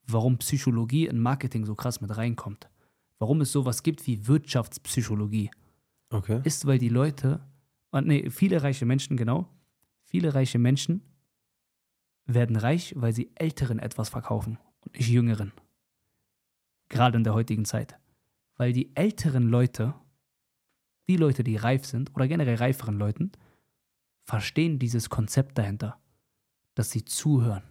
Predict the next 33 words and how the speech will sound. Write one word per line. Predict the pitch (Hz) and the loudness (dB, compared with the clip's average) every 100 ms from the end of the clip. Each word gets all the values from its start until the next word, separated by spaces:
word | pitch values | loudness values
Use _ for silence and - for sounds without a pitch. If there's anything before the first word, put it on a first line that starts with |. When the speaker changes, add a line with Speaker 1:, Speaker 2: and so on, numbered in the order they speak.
| _ _ - | _ _ -6
Speaker 1:
Gerade | 113 147 135 | 0 0 2
bei | 123 | 0
sowas | 131 123 | 0 -2
wie | 117 | -4
Coaching | - 135 139 113 101 113 - | 0 0 0 -4 -6 -12 -6
oder | 110 | -4
Consulting. | - 107 123 135 104 101 - _ _ _ _ _ _ | -2 2 4 4 0 -6 -12 _ _ _ _ _ _
Weil | 120 | 2
sie | 120 120 | 2 0
zuhören | - - 175 139 135 | 0 0 2 4 2
und | 123 113 | 0 -4
verstehen. | - 101 - 135 127 101 92 _ _ _ _ _ _ _ _ | -4 -4 0 2 4 0 -6 _ _ _ _ _ _ _ _
Jüngere | 135 196 220 156 147 220 - _ _ _ | 4 6 6 4 2 0 -8 _ _ _
haben, | 139 135 139 | 2 4 4
man | 127 | 4
sagt | 147 - | 2 2
immer | 147 | 0
so | 123 | 2
schön, | 113 131 160 - _ | 4 4 2 -4 _
großes | - 151 151 139 | 0 0 0 -4
Ego, | 156 170 160 | -2 0 0
kleiner | 135 120 | 2 2
Geldbeutel. | 113 113 - 110 104 - _ _ _ | 2 0 0 -2 -2 -8 _ _ _
Speaker 2:
<laughs> | - - - - _ _ _ _ _ _ - | -12 -12 -12 -20 _ _ _ _ _ _ -4
Gut | 123 - | -4 -2
gesagt. | 95 90 87 | -2 -2 0
Speaker 1:
Ältere, | 185 185 143 123 | -2 2 2 2
reifere | 127 156 - 110 139 - _ _ _ _ _ | 2 2 2 0 0 -4 _ _ _ _ _
haben | - 117 | -4 -2
großes | 117 143 151 - | 2 0 0 -4
Geldbeutel, | 147 156 160 156 92 | -4 -2 -4 -2 -6
kleines | - 110 107 | 0 0 0
Ego. | 98 101 - | -2 -6 -10